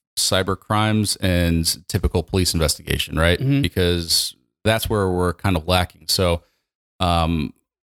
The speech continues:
Speaker 1: my, my objective is to basically train our fellow, uh, men and women in law enforcement and, again, the general public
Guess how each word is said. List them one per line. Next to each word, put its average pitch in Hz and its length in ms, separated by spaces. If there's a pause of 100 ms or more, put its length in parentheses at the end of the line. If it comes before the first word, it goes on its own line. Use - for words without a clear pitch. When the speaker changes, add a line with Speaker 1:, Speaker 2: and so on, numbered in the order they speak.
(500)
Speaker 1:
my, 107 420 (140)
my 107 160
objective 101 480
is 92 120
to - 80
basically 92 340
train 95 360
our 90 300
fellow, 85 640
uh, 80 180
men 87 140
and 90 80
women 87 180
in 80 100
law 98 200
enforcement 101 680
and, 87 400
again, 104 440
the 90 60
general 87 320
public - 580